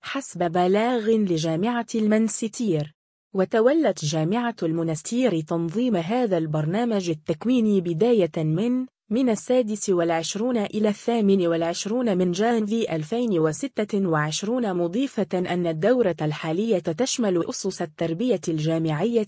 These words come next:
وتخطيط التدريس القائم على المهارات وأساليب التعلم النشط وأساليب التقييم.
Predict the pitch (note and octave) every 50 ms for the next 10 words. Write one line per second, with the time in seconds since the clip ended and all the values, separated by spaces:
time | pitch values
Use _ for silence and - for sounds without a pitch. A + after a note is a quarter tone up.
0 | - G3+ F3 D#3+ D#3 D3+ D3+ E3+ D#3 - - - - B3 B3+ B3 - - F3 F3
1 | - - F3+ E3 D3+ E3 F3+ A3+ A#3+ - - E3 D#3+ D#3 - A#3 B3 - - A3
2 | G#3 F3+ E3 D#3+ E3+ G3 G#3+ G3+ F3+ E3+ E3+ E3 D#3 E3+ E3+ D#3 D#3 F3 G#3 A3+
3 | G#3+ - G#3 G3 F#3+ F#3+ - E3+ D#3 - E3 D#3+ D#3 D3+ D#3+ G#3+ B3 A3 F#3 F3
4 | D#3 - - E3+ D3+ D3+ G3+ B3+ A#3+ A3+ A3 G3+ F3 D#3+ D#3+ D#3 E3+ G3 - -
5 | G#3 - - F#3 E3 D#3+ D#3 - D#3 D#3 - - E3+ E3 E3 G#3 A#3 A3 F#3 G3
6 | F#3+ _ - F#3 - - G3 F#3+ A#3 C4 G3 D#3+ D3+ D3 C#3